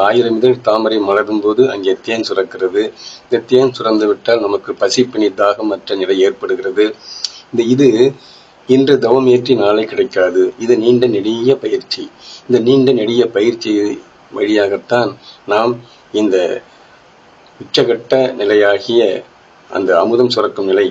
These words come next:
ஏற்படும், கல் வடியும் நிலை ஏற்படும். இது ஏற்படும் என்பது மிக மிக மிக மிக பயிற்சியும் முயற்சியும் தேவைப்படுகிறது நண்பர்களே. எனவே இந்த பயிற்சியும் முயற்சியும் மேற்கொண்டால்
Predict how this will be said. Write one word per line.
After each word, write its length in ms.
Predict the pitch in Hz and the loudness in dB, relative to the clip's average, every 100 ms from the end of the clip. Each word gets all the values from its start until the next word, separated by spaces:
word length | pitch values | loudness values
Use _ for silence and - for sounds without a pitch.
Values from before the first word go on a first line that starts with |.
| - - _ | -4 -20 _
ஏற்படும், 500 | 98 98 - 92 87 82 - | -6 -4 -4 -4 -4 -6 -2
கல் 220 | 113 123 | 2 2
வடியும் 340 | 104 101 98 | 0 -2 -2
நிலை 200 | 95 95 92 | 0 0 0
ஏற்படும். 440 | 95 - 90 82 - - - - | -4 -4 -6 -6 -10 -20 -20 -6
இது 220 | 104 101 98 107 - - - | -2 0 0 -2 -8 -20 -6
ஏற்படும் 440 | 110 113 123 110 104 | -2 -2 -2 -2 -2
என்பது 400 | 101 95 101 113 95 101 - - - _ 107 | -2 -2 0 0 0 -2 -6 -20 -20 _ -4
மிக 220 | 101 117 | -2 2
மிக 280 | 117 113 113 | 2 2 0
மிக 260 | 110 110 | 0 0
மிக 220 | 107 104 123 131 - - _ - - _ _ - | 0 2 2 0 -4 -20 _ -20 -20 _ _ -4
பயிற்சியும் 540 | 113 127 123 120 120 107 | 0 0 2 0 0 0
முயற்சியும் 540 | 101 107 - 110 107 | -2 -2 -2 -6 -2
தேவைப்படுகிறது 760 | 98 98 95 95 90 87 87 98 - | 0 0 -4 -6 -8 -8 -6 -6 -6
நண்பர்களே. 540 | 90 85 - - - - _ _ _ - | -6 -6 -8 -12 -18 -18 _ _ _ -4
எனவே 380 | 101 107 107 98 - - - | -2 2 2 0 -4 -18 -10
இந்த 160 | 110 104 | -4 -4
பயிற்சியும் 640 | 95 107 123 123 123 127 | 0 0 2 2 2 2
முயற்சியும் 440 | 107 113 113 113 98 | 2 -2 -2 -2 0
மேற்கொண்டால் 580 | 98 - 101 92 98 | -2 -2 -2 0 0